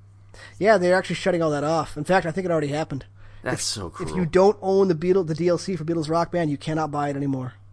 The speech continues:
Speaker 1: I think
Speaker 2: So
Speaker 1: it already
Speaker 2: sad.
Speaker 1: happened, that it's gone. Yep.
Speaker 2: No, I thought they took it away. Like, they just took it down.
Speaker 1: You can't take it away.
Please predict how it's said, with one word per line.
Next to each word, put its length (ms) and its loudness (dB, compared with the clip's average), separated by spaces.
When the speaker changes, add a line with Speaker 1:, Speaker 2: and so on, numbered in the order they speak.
Speaker 1:
I 60 -6
think 300 -4
Speaker 2:
So 80 0
Speaker 1:
it 40 0
already 200 0
Speaker 2:
sad. 80 -6
Speaker 1:
happened, 240 -8
that 40 -10
it's 120 -16
gone. 340 -10
Yep. 220 -2
Speaker 2:
No, 160 0
I 60 0
thought 180 0
they 100 0
took 220 -2
it 80 -2
away. 420 -4
Like, 140 -10
they 80 -6
just 180 -6
took 140 -8
it 100 -8
down. 320 -8
Speaker 1:
You 100 0
can't 280 2
take 160 2
it 80 4
away. 460 -2